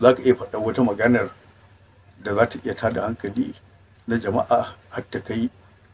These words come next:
a samu tarzoma ne su menene. To kaga in aka, ka faɗa aka samu wannan tashin hankali, ba za ka iya dawo ka ba da haƙuri ba. So, kamata ya tun farko ka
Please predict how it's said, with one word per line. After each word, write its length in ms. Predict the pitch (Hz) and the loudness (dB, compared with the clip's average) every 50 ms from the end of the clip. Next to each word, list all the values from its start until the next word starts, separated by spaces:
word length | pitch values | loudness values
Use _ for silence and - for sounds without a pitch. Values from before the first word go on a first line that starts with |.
| _ _ - - | _ _ -18 -14
a 40 | - | -8
samu 300 | - 104 98 98 101 98 - - - - - - - | -4 -4 -4 -4 -6 -12 -14 -14 -14 -14 -14 -12 -6
tarzoma 600 | - 104 98 95 95 92 95 95 98 107 113 123 127 | -6 -4 -4 -4 -6 -6 -6 -4 -2 0 0 0 0
ne 100 | 123 117 | -2 -4
su 140 | - - - | -6 -6 -6
menene. 440 | - 117 107 101 104 113 104 92 - _ _ _ _ _ _ _ _ _ _ _ _ _ _ _ - | -6 -6 -6 -6 -8 -8 -8 -8 -10 _ _ _ _ _ _ _ _ _ _ _ _ _ _ _ -8
To 120 | 104 95 | -4 2
kaga 260 | - 123 120 160 160 | 4 4 4 4 4
in 80 | 143 131 | 2 4
aka, 400 | - 156 143 - 139 127 127 127 - | 4 4 4 6 6 4 4 4 0
ka 100 | - - | -2 -2
faɗa 340 | 131 127 - - 127 127 127 127 | -2 0 2 6 6 6 6 4
aka 140 | - 127 101 - - - - - 123 135 - 123 123 | 0 -2 -4 -6 -8 -18 -18 -12 -10 -8 -6 -6 -6
samu 280 | - - 117 110 110 120 | -4 -2 -2 0 2 2
wannan 180 | 123 120 107 98 | 2 2 2 2
tashin 280 | - 120 113 - 104 104 | 0 0 0 0 -2 -2
hankali, 380 | 113 127 127 127 117 143 170 - - - - - _ - _ _ _ _ _ _ - | -2 0 0 0 0 0 -2 -4 -12 -20 -20 -20 _ -20 _ _ _ _ _ _ 0
ba 120 | - 113 | 6 6
za 80 | 131 143 | 6 6
ka 80 | - 90 | 6 4
iya 100 | - 127 | 4 8
dawo 220 | 127 120 120 117 | 8 10 8 8
ka 60 | - 101 | 6 2
ba 120 | 107 104 | -2 -2
da 100 | 95 95 98 | -2 -4 -6
haƙuri 300 | 95 - 98 90 90 92 | -8 -10 -12 -10 -8 -8
ba. 100 | 92 - - - - - - - - - - - _ _ _ _ | -8 -10 -12 -18 -20 -20 -20 -20 -20 -20 -20 -20 _ _ _ _
So, 160 | - - 120 117 110 - - | -12 -10 -8 -8 -8 -10 -10
kamata 360 | - 113 110 117 120 127 127 127 | -6 0 6 8 8 8 8 6
ya 60 | 120 113 - | 2 2 0
tun 240 | - 175 170 165 165 | -2 -4 -2 -2 2
farko 460 | 160 156 147 127 - 143 131 127 - _ _ _ _ _ _ _ _ _ _ _ - _ _ _ _ _ - - - - | 2 2 2 2 2 0 0 0 -2 _ _ _ _ _ _ _ _ _ _ _ -20 _ _ _ _ _ -20 -20 -20 -18
ka 100 | - | -16